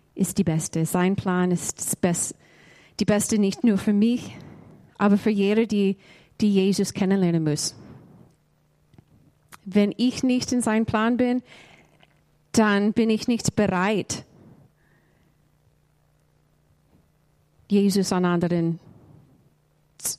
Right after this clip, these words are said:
zu zeigen. <laughs> Dass ich, dass ich sage, ich kenn den Weg, da ist es. Es ist Jesus. Weißt du, ich muss mich entscheiden, in Gottes Plan zu gehen.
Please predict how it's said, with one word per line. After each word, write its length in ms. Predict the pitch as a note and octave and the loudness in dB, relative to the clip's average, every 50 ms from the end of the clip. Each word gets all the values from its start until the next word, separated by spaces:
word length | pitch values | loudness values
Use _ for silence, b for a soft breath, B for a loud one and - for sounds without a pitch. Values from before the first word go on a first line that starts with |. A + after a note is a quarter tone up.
| _ | _
zu 560 | - - - F#3 F3+ F3+ F3 E3+ E3+ E3 E3 D#3+ _ _ _ _ _ _ _ _ _ _ _ _ _ _ _ _ _ | -10 -2 0 2 2 4 2 2 0 0 -2 -4 _ _ _ _ _ _ _ _ _ _ _ _ _ _ _ _ _
zeigen. 440 | - - F3+ E3+ E3+ D#3 C#3 D3+ - - G#3+ - | -6 -2 -2 0 0 -2 -4 -6 -4 -6 -6 -6
<laughs> 160 | - C4+ - | -4 -6 -2
Dass 180 | - G#3+ G#3+ - | -2 -2 0 0
ich, 400 | G#3+ G#3+ - - G3+ - A#3 A3 | 0 -2 0 0 0 0 0 2
dass 220 | - A3+ G#3 - | 0 -2 -2 -2
ich 160 | - B3 B3+ - | -2 -2 -2 -2
sage, 480 | - - A#3+ A#3 A#3 A3+ A3 G3+ F3+ F#3 B B B B B B B B B - | 0 0 0 0 0 0 0 0 0 -2 B B B B B B B B B -2
ich 200 | B3 A3+ - - | -2 -2 0 2
kenn 180 | C4 A#3 A#3 | 0 0 0
den 200 | A#3 A3+ A3+ A3 | 0 0 0 0
Weg, 380 | G3 G3+ G#3 A3 A#3 - - - _ _ _ _ _ _ _ _ _ _ _ _ _ _ _ _ _ _ - | 0 2 0 0 -2 -4 -12 -20 _ _ _ _ _ _ _ _ _ _ _ _ _ _ _ _ _ _ -2
da 200 | - G#3+ F#3+ E3+ | 0 2 2 2
ist 160 | E3 - - | 0 -2 -4
es. 300 | - - - - - - _ _ _ _ _ _ _ | -6 -4 -4 -6 -8 -10 _ _ _ _ _ _ _
Es 160 | - A#3+ - - | -4 -4 -2 -2
ist 140 | A#3+ G#3+ | -2 0
Jesus. 500 | - F3 D#3+ D#3 D3 C3+ - - - - _ _ _ _ _ _ _ _ _ _ _ _ _ _ _ _ _ _ _ _ _ _ _ - | 0 0 0 0 0 -2 -4 -4 -6 -8 _ _ _ _ _ _ _ _ _ _ _ _ _ _ _ _ _ _ _ _ _ _ _ -2
Weißt 260 | A#3+ B3+ B3 - - | -2 -2 0 0 0
du, 160 | C#4 C#4 C#4 _ _ _ _ _ _ _ _ _ _ - | -2 -2 -2 _ _ _ _ _ _ _ _ _ _ -2
ich 200 | - A3 - - | -2 -2 0 2
muss 280 | A3 A3 A#3+ A#3 - | 2 2 2 0 0
mich 200 | C#4+ C#4+ C4+ - | -2 -2 -2 -2
entscheiden, 600 | C#4 C4+ B3+ - A#3+ G#3+ G3 G3 F#3+ F3+ E3+ F3 F3 b b b b b b b b b b b b b b _ _ _ _ _ _ | -2 -2 -2 0 0 0 0 0 0 -2 -4 -4 -4 b b b b b b b b b b b b b b _ _ _ _ _ _
in 160 | - G3+ G3+ | -4 -2 0
Gottes 360 | F3+ F#3+ F#3 F#3 - G3+ - - | 2 2 0 2 0 -2 -4 -2
Plan 360 | - - F#3 F3 E3+ E3+ F3 | 0 0 2 2 2 0 -2
zu 140 | - - E3+ | -2 -6 -2
gehen. 400 | - E3 D#3+ D#3 D3+ D3+ D#3 | 0 0 2 2 0 -2 -4